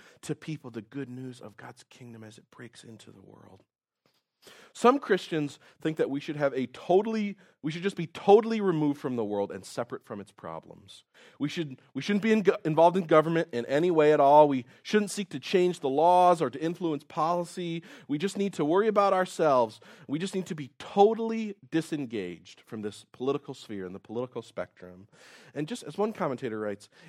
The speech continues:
"It is really difficult to square the words of Peter with that kind of thinking in any way." <laughs>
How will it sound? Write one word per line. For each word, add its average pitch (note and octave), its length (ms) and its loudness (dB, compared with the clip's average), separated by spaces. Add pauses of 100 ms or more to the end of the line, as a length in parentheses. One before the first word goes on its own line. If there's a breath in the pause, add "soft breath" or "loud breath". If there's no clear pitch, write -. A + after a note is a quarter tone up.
"It C#4 120 -4
is D#3 180 -4
really D#3 480 -6
difficult A#2+ 580 -14
to A#2+ 100 -20
square G#2+ 540 -8 (360)
the G2 320 -8
words A#2 460 -8
of - 220 -20
Peter B2 460 -14 (640)
with B2 400 -6
that G#2+ 240 -4
kind G#2+ 220 -10
of F#2+ 60 -16
thinking F#2+ 360 -16
in G2 200 -18
any E2+ 260 -16
way." D#2+ 180 -18
<laughs> - 300 -20